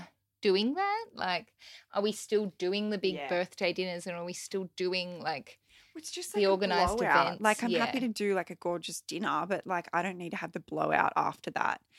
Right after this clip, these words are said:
Speaker 1: Yeah.
Speaker 2: And so, like, you know, I was planning, um, a,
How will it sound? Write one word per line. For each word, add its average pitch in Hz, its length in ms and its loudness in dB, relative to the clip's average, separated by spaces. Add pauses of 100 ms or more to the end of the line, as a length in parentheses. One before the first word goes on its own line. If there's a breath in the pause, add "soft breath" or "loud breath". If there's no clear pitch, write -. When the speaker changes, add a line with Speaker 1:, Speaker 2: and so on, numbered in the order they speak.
Speaker 1:
Yeah. - 280 -10
Speaker 2:
And 170 340 0 (160)
so, 175 320 0
like, 151 400 -4 (680)
you 180 100 -8
know, 147 180 -6
I - 80 -4
was - 100 -10
planning, - 680 -10 (200)
um, - 480 -16 (1040)
a, 139 540 -6